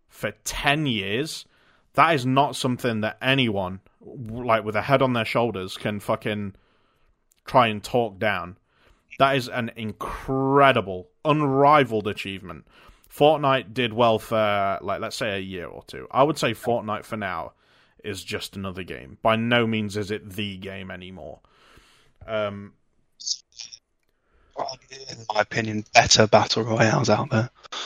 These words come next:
Speaker 1: What was that? Sorry, your, your mic needed to, to warm up for a second there.
Speaker 2: Right, she's, she's fallen asleep a bit. That's it.
Speaker 1: <laughs>
Speaker 2: Um, yeah, especially not with so many other battle royales out there doing battle royale better.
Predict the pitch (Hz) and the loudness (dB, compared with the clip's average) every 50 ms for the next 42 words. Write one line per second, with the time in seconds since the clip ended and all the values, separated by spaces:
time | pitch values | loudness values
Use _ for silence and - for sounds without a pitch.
0 | - - 123 110 101 101 98 110 92 - - 107 107 107 104 101 101 82 85 104 | -8 -6 -6 -6 -6 -6 -8 -8 -8 -6 -4 -4 -2 -2 -2 -4 -4 -6 -8 -6
1 | 101 101 101 98 98 95 - - 101 92 87 95 95 - - 98 90 87 - - | -6 -4 -4 -4 -6 -8 -8 -10 -10 -10 -8 -10 -12 -10 -6 -6 -6 -6 -6 -10
2 | - - 95 92 90 92 95 92 92 92 92 87 - - - - 85 90 - - | -10 -10 -8 -8 -8 -8 -8 -8 -8 -8 -10 -12 -14 -14 -16 -14 -14 -12 -12 -14
3 | 92 - - 87 92 92 92 - - - - - - - - - - - 117 123 | -14 -14 -14 -14 -12 -10 -10 -10 -10 -10 -10 -10 -6 -6 -8 -6 -2 2 4 8
4 | 127 117 113 - - - 117 - - - - - - - 123 117 107 104 104 101 | 8 8 8 8 8 8 8 8 8 8 6 6 6 8 6 6 6 6 6 6
5 | - - 113 107 - - - - 170 - - 180 160 - - 185 175 135 - - | 6 6 6 4 2 0 2 2 2 4 4 2 2 2 2 0 0 -2 -6 -8
6 | - - - - - - 156 151 - _ - - 135 131 127 127 131 - _ - | -8 -8 -8 -4 -2 -2 -2 -4 -4 _ 4 6 6 8 8 6 2 0 _ -12
7 | 120 120 - - _ _ _ - - - - 127 113 - - 135 - - 139 127 | -16 -16 -16 -18 _ _ _ -4 2 6 8 8 10 10 10 8 8 8 8 8
8 | 127 - - 135 123 123 120 120 120 117 113 117 113 107 110 - 127 120 113 120 | 8 10 10 10 10 10 10 10 10 10 10 10 8 8 6 6 8 8 8 8
9 | 117 113 110 110 110 110 110 110 107 107 110 - - 117 113 107 - 127 113 113 | 8 8 8 10 10 8 6 6 4 2 0 2 4 4 4 4 4 4 4 4
10 | 110 110 110 107 _ _ _ _ _ - 120 110 113 120 117 120 120 117 117 117 | 4 2 0 -4 _ _ _ _ _ 4 6 6 6 6 6 6 6 6 6 6
11 | - - 120 - - 107 92 | 6 6 6 6 6 2 2